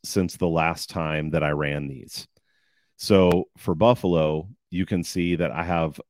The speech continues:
minus one fifty on DraftKings for their over, and it's red.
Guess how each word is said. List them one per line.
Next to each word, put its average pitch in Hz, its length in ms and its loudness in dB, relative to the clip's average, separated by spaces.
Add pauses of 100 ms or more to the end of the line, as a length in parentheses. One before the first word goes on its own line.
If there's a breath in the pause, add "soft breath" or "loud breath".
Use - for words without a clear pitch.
(260)
minus 95 420 0
one 85 160 0
fifty 90 340 0
on 80 160 0
DraftKings 80 640 -2
for 82 140 -4
their 78 240 -2
over, 87 340 2
and 90 160 -2
it's 78 140 -6
red. 73 480 0